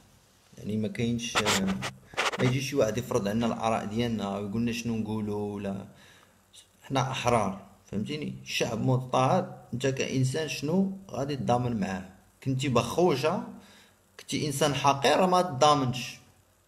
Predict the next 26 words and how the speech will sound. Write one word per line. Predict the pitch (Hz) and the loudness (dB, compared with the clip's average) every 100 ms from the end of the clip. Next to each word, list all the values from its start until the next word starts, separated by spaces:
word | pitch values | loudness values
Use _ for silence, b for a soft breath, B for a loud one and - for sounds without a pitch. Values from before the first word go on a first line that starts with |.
| _ _ _ _ | _ _ _ _
فهمتي؟ | 127 165 196 | -4 -4 -4
التضامن | - - - 143 170 196 196 | -8 -4 0 4 6 6 4
واجب، | 175 175 147 131 127 - - - _ _ _ _ b b b b - | 4 4 4 0 -4 -8 -16 -20 _ _ _ _ b b b b 2
واجب | 151 160 196 | 4 6 4
اننا | 180 170 175 180 | 2 4 4 6
ن-، | 196 190 185 - - - - - - | 6 6 4 -2 -10 -12 -14 -18 -10
ننشئوا | - 80 160 131 147 147 - - 165 | -6 -4 -2 -2 -2 -4 -4 0 4
علاقات | 135 151 180 190 151 131 113 101 | 6 8 8 6 4 4 2 -2
ونتواصلوا | 123 131 160 180 175 175 160 | 0 0 6 6 6 2 -6
بيناتنا | 147 151 143 127 95 95 - | -2 0 0 0 -4 -6 -10
مع | 110 120 | -4 0
الشعب | 127 175 139 | 2 2 0
الصحراء | - - 151 160 | 0 0 4 4
الغربيه، | 131 127 123 113 95 - - - | 4 2 2 0 -4 -6 -14 -6
من | 143 | -2
الواجب | 143 175 165 139 | 4 4 4 0
ديالنا | 117 117 110 | 2 2 2
كمغاربه، | 110 104 98 87 87 95 | -4 -4 -4 -6 -8 0
لانه | 127 156 | 2 4
هما | 147 151 170 | 2 2 0
ما | 170 | -2
تيكنوش | 165 147 151 156 147 | -4 -8 -8 -8 -6
لنا | 156 | -4
حتى | 165 | -2
شي | 180 175 | 0 2
حقد، | 156 139 123 95 | 2 0 -2 -8